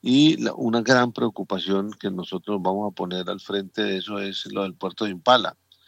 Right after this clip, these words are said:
La empresa se va porque no se ha logrado la navegabilidad del río Magdalena.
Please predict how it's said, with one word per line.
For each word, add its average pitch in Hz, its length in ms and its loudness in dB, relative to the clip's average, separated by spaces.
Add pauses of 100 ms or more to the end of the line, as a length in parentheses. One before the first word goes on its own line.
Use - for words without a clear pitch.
(360)
La 87 100 -4
empresa 92 600 0
se 85 180 -6
va 123 380 4 (560)
porque 92 400 -2
no 92 220 -2
se 107 120 -2
ha 98 120 4
logrado 98 400 2
la 92 160 0
navegabilidad 87 640 -4
del 87 120 -6
río 92 200 -2
Magdalena. 104 760 0